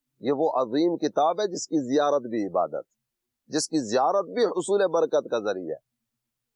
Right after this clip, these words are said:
آئیے قرآن کے ساتھ اپنا رشتہ مضبوط کریں۔ دوبارہ حدیث مبارکہ آپ کے سامنے پڑھوں، "ان الذی لیس فی جوفہ شیء من القرآن کالبیت الخرب۔"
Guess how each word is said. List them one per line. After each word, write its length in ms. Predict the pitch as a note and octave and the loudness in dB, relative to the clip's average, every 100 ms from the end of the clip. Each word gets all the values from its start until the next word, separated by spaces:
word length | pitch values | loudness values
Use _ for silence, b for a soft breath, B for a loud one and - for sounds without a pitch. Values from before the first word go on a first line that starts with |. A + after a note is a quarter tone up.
| _ | _
آئیے 280 | D#3 F3 E3 | -2 0 0
قرآن 400 | - C3+ B2 B2+ | 0 0 0 0
کے 100 | G#2 | -2
ساتھ 240 | G#2+ A#2+ A2+ | 0 0 0
اپنا 280 | G2 G#2+ | 0 0
رشتہ 240 | G#2 - A#2+ | -2 0 0
مضبوط 480 | A2 G2+ G#2 C3+ - | 0 -2 -4 -6 -2
کریں۔ 260 | B2 B2+ - _ _ _ _ _ _ _ _ | 0 0 -4 _ _ _ _ _ _ _ _
دوبارہ 300 | - C3 F3 | -2 2 2
حدیث 340 | D#3+ D3 D3+ D#3 | 2 0 0 0
مبارکہ 400 | D3+ C#3+ C#3 C#3+ | 2 2 2 0
آپ 100 | C#3 | 0
کے 140 | C3+ | -2
سامنے 300 | C#3+ C#3 C3+ | -2 0 -2
پڑھوں، 320 | - C3+ D3+ - _ _ _ _ - | 0 -2 -2 -10 _ _ _ _ -2
"ان 220 | D3+ C3+ | 0 0
الذی 480 | A#2 G#2+ G2 F#2+ C3+ - _ _ _ _ _ _ | 0 0 -2 -2 -8 -10 _ _ _ _ _ _
لیس 460 | A2 C3 G3+ G#3 - | -4 0 2 0 -2
فی 360 | - D3 D3 | -2 0 0
جوفہ 600 | A2 C3+ C3 - B2+ B2 A#2 | 2 0 0 -2 -2 -2 -2
شیء 340 | - C3 C3+ | -2 0 0
من 360 | A#2+ A#2 A2 A2 | -2 -4 -4 -2
القرآن 920 | G#2+ G2 G2+ G2+ - G2+ A#2+ D3+ E3+ - _ _ _ | -2 -4 -2 -2 0 0 0 0 -4 -8 _ _ _
کالبیت 520 | - - A#3 D3+ C3+ | -2 -2 2 0 0
الخرب۔" 460 | A#2+ G#2+ - F2 E2+ | -2 -2 -2 -2 -4